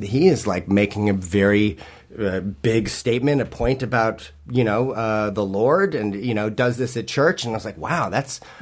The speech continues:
a way to take a magic trick that is just an ordinary trick and make it about something much bigger."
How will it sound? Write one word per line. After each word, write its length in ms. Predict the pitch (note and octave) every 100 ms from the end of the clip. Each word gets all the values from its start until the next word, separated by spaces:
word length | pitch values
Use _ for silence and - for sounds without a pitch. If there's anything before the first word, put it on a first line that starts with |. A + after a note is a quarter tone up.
| -
a 100 | G#2
way 200 | G#2+ A2
to 80 | G#2+
take 320 | - D#3+ D#3
a 40 |
magic 380 | B2 G#2+ G#2+ -
trick 380 | - G#2+ - - -
that 300 | G2 A2 A2 - -
is 360 | G#2+ A2 G#2 - - -
just 220 | A#2 A#2+
an 180 | G#2 E2+
ordinary 420 | A2 A2+ G#2+ G#2+
trick 300 | - D#3+ B2
and 140 | G2 F#2+
make 200 | G#2 G2+
it 60 |
about 340 | F#2+ G#2 F#2+ -
something 540 | G#2+ F#2+ G2 F2+ F2 - - - _ -
much 380 | E2+ G2 G2 -
bigger." 420 | A2+ F2 D2+